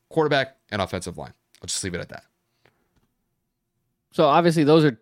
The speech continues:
Speaker 2: two massive pieces, and I know what you're thinking. The third one's gotta be offensive. Uh, we're not really gonna focus on the wide receiver core for the Jets because they did make some moves to go and acquire some big pieces. They signed Mecole Hardman. They went out and they, uh,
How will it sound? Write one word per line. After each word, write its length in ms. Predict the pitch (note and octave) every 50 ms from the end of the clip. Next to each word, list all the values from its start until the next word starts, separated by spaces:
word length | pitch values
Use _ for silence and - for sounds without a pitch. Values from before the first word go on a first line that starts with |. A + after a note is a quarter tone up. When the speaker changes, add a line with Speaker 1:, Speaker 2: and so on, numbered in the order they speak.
| _ -
Speaker 2:
two 180 | - F3+ E3+
massive 440 | D3+ C3+ B2+ C3 C3 - - A#2+ -
pieces, 480 | - C3 B2+ B2 A#2+ C3+ C3 B2 - - -
and 280 | A#2 A#2+ A2+ A2+ A2+ A#2
I 20 |
know 100 | A#2+ B2
what 140 | B2 A#2+ -
you're 60 | A#2
thinking. 320 | - B2+ A#2+ A2 A#2 A#2+
The 80 | A2+ G#2+
third 200 | - A#2 A2+ A2+
one's 160 | A2+ A2+ A2
gotta 220 | A2 A2+ A2 A2 G#2
be 120 | A2+ A2
offensive. 600 | G#2+ G#2 G2+ - A2 A2 A2 - B2 A#2 A2+ - _ _ _ _ _ _ _ _ _ _ _ _ _ _ _ -
Uh, 80 | F3 F#3
we're 160 | F3+ F3+ A3+
not 160 | B3 B3 G#3+
really 160 | A3 A3+ A3+ G#3
gonna 160 | A3+ G#3 F3
focus 300 | - G3 G3 G3 F#3+ -
on 40 | F#3
the 60 | E3+
wide 200 | D#3 D#3+ E3+ E3+
receiver 340 | D#3+ D#3 - - E3+ E3 E3+
core 260 | - - E3+ D#3+ E3
for 140 | - - D#3+
the 80 | C#3+ C#3
Jets 260 | C#3 D3 D3 D3 -
because 300 | - C3+ - D3+ C3+ B2+
they 140 | C#3 C3+ B2
did 240 | A#2+ C#3 D3 C#3+
make 180 | D3 C#3+ C#3 C3
some 220 | - - C#3 B2+ B2+
moves 340 | B2+ B2+ C3+ C3+ B2 - -
to 80 | - B2
go 160 | B2+ B2 B2
and 80 | A#2+
acquire 360 | A#2+ - - B2 A#2+ B2 A#2+ A#2+
some 220 | - B2+ A#2 A2
big 200 | G#2+ A2 G2+ -
pieces. 480 | - - C#3+ C3+ C3 - C#3 C3 B2 -
They 140 | - A#2 A2
signed 360 | - - B2 A#2 A2+ A2+ G#2
Mecole 420 | A2+ A2+ G#2+ _ - G#2+ G#2 G2
Hardman. 580 | - D3+ D3 D3 C#3 C3 C3+ C3+ C3 B2+ C#3 B2+
They 140 | A#2 A2+ A#2
went 260 | A2 A#2 A#2 A#2 A2+
out 240 | G#2+ A2 A2+ - -
and 200 | A2+ A2+ A2 G2+
they, 340 | A2 A2 G#2+ G#2+ A2 G#2 G#2
uh, 340 | G#2 G2+ G2+ G2+ G2 G2+